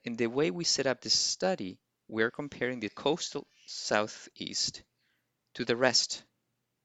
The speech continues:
of the eastern United States. Uh, and in that sense, um, less carbon in the coastal southeast might be only indicating that there was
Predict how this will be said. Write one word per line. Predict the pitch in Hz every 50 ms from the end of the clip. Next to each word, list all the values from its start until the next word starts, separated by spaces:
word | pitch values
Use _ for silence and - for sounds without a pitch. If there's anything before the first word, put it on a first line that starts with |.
| _ _ _ _
of | - 104
the | 98 101 - 113
eastern | 101 - - - - 90
United | 92 90 90 90 90 - -
States. | - - - - - - - - - - _ _ - - - - - - -
Uh, | - - 123 120 120 - -
and | 120 131 131
in | 127 131
that | 151 165 -
sense, | - - - 190 165 117 113 123 - - - - _ -
um, | 117 113 110 110 107 107 104 104 - - _ _ _ _ _ _ _ _ _ -
less | 123 127 139 143 - -
carbon | - - 160 143 135 135 123
in | 120 113
the | 107 113
coastal | - - 127 123 123 - 123 113
southeast | - - 113 107 - - - 165 160 117 107 - - - -
might | 107 104 104 104 101 -
be | - 110 - -
only | - 139 185 208 208 -
indicating | - - 123 117 110 113 - - - 95 92 87 101 101 98
that | 98 95 -
there | 107 101
was | 98 98 95 95 - -